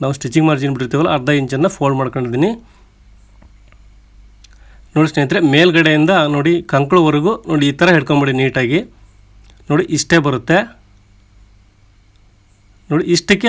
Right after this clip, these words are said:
ನಾವು ಆರ್ಮ್ ಹೋಲ್ ಕ್ರಾಸನ್ನು ಶೇಪಿಗೋಸ್ಕರ ನೋಡಿ ಸ್ಲೀವಲ್ಲಿ ಯಾವ ರೀತಿ ಮಾರ್ಕ್ ಮಾಡ್ಕೊಂಡಿವಿ ಅಂದರೆ ನೋಡಿ ಈ ಥರ ಕ್ರಾಸನ್ನು ಮಾರ್ಕ್ ಮಾಡ್ಕೊಂಡಿದ್ದೀನಿ.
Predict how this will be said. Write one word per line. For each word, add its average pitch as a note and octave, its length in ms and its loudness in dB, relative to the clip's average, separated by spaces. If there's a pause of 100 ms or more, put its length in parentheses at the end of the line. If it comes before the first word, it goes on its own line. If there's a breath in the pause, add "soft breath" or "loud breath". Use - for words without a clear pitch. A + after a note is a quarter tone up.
ನಾವು F3+ 140 4 (220)
ಆರ್ಮ್ E3 220 4
ಹೋಲ್ A3+ 160 -2 (840)
ಕ್ರಾಸನ್ನು E3 600 2 (1000 soft breath)
ಶೇಪಿಗೋಸ್ಕರ E3+ 640 2
ನೋಡಿ D3+ 200 2
ಸ್ಲೀವಲ್ಲಿ E3 520 2 (260)
ಯಾವ D3 220 2
ರೀತಿ D#3+ 220 0 (320)
ಮಾರ್ಕ್ C#3+ 220 0
ಮಾಡ್ಕೊಂಡಿವಿ C#3 400 -2
ಅಂದರೆ E3 160 -2 (120)
ನೋಡಿ D3+ 120 -2 (120)
ಈ - 20 -4 (100)
ಥರ D#3 140 -2 (120)
ಕ್ರಾಸನ್ನು D3 440 -2 (140)
ಮಾರ್ಕ್ C3+ 200 -2
ಮಾಡ್ಕೊಂಡಿದ್ದೀನಿ. B2 520 -2